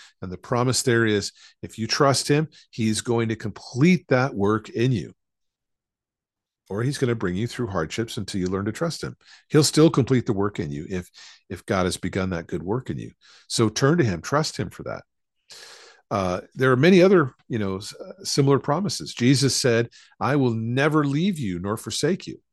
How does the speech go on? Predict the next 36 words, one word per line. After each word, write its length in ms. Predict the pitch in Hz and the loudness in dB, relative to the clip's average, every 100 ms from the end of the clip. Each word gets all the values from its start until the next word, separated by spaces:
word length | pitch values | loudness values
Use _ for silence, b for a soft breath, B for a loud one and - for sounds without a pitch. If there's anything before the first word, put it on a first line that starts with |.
| _ _ _ _ _ _ _ | _ _ _ _ _ _ _
And 120 | 104 95 | -6 0
Jesus 400 | 113 160 151 - | 4 6 4 2
said 220 | 113 92 | 2 0
that 140 | 101 | -2
several 300 | 95 131 104 | 0 0 0
times 320 | 98 110 98 98 | -2 -4 -6 -6
in 60 | |
the 80 | 90 | -4
New 140 | 127 | -2
Testament, 540 | 180 107 87 - 101 - B B B | 0 -2 -4 -6 -8 -10 B B B
but 100 | 110 | -4
it's 160 | 104 120 | 0 2
also 360 | 151 170 123 | 4 4 2
an 80 | 113 | 2
Old 160 | 180 190 | 0 0
Testament 480 | 110 - 92 78 | -4 -4 -8 -10
promise 360 | - 78 73 - | -8 -8 -8 -10
that 180 | 90 78 | -10 -6
God 280 | 87 90 117 | -4 -2 -2
will 160 | 101 | -4
never 320 | 82 82 117 | -4 -4 -2
leave 280 | 117 85 82 | -2 -4 -6
or 80 | 92 | -8
forsake 460 | - 110 - 73 - | -8 -8 -8 -8 -10
his 160 | 110 - | -12 -10
people. 500 | - 131 95 60 - B B B B B B _ _ _ _ _ _ _ _ - | -6 -6 -6 -10 -12 B B B B B B _ _ _ _ _ _ _ _ -8
The 80 | |
good 300 | 80 101 233 | -4 2 2
news 280 | 214 98 87 | 4 2 0
is, 300 | 90 82 113 | -4 -6 -6
is 240 | - 101 95 | -4 -4 -2
that 240 | 95 104 - | -2 -2 -4
in 160 | 107 | -4
the 120 | 101 | -2
Old 280 | - 135 240 | 0 0 2
Testament, 580 | - 104 - - 87 120 | 0 -2 -2 -6 -8 -8